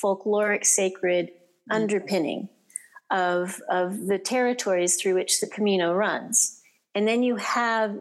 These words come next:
Speaker 1: in the Middle Ages right up to today,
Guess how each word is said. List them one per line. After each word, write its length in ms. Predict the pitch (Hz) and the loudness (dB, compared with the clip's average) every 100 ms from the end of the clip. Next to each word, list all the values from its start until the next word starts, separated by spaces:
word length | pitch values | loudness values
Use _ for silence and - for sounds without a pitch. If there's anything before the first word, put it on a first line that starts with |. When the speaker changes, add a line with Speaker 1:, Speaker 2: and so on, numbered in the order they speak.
| - - - - - - | -12 -20 -20 -12 -12 -2
Speaker 1:
in 160 | 226 220 | 2 2
the 80 | |
Middle 260 | 214 220 214 | 2 2 2
Ages 680 | 214 220 214 208 202 196 - | 2 2 2 0 2 2 2
right 220 | 196 196 | 2 2
up 120 | 208 - | 0 -2
to 120 | 202 | -2
today, 580 | - 185 202 196 185 | 0 0 2 4 2